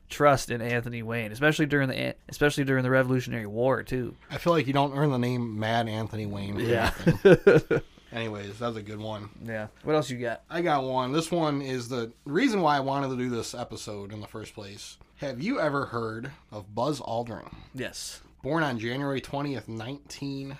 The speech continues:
Speaker 2: thirty, Buzz Aldrin is probably best known as the second man to walk on the moon after Neil Armstrong, part of that famous nineteen sixty-nine mission Apollo eleven.
Speaker 1: Well, didn't he say it didn't happen now? Didn't he say that we didn't, none of that shit happened?
Speaker 2: No, he never
Speaker 1: No.
Speaker 2: really has.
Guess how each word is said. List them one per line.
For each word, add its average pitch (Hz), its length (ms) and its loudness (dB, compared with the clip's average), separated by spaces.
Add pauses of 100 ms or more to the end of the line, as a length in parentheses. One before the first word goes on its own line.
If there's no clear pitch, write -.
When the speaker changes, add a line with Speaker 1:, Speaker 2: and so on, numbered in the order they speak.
Speaker 2:
thirty, - 520 -10
Buzz 123 140 -4
Aldrin 131 320 2
is 98 80 -8
probably 165 320 -2
best 131 300 -2
known 120 400 0
as 107 120 -8
the 101 60 -10
second 117 300 -2
man 113 160 -2
to 107 80 0
walk 107 280 -4
on 123 100 -6
the 123 60 -4
moon 113 300 -2
after 110 220 -6
Neil 110 200 -4
Armstrong, 107 600 -6 (120)
part 123 160 0
of 117 60 -4
that 113 140 -8
famous 120 360 -6
nineteen 113 540 -8
sixty-nine 110 800 -10
mission 113 320 -6
Apollo 110 540 -4
eleven. 127 520 -8 (280)
Speaker 1:
Well, 123 80 -10
didn't 160 220 2
he 165 120 2
say 135 280 0
it 131 60 0
didn't 131 200 -2
happen 127 360 -2
now? 139 200 -4 (140)
Didn't 120 160 -8
he 127 120 -2
say 120 260 0
that 113 240 -2
we 113 100 -8
didn't, 110 220 -12 (180)
none 110 160 -8
of 110 60 -6
that 110 140 -6
shit 110 180 -8
happened? 113 320 -10 (180)
Speaker 2:
No, 127 500 4
he 180 140 0
never 185 240 8
Speaker 1:
No. 147 60 4
Speaker 2:
really 139 280 4
has. 95 560 -6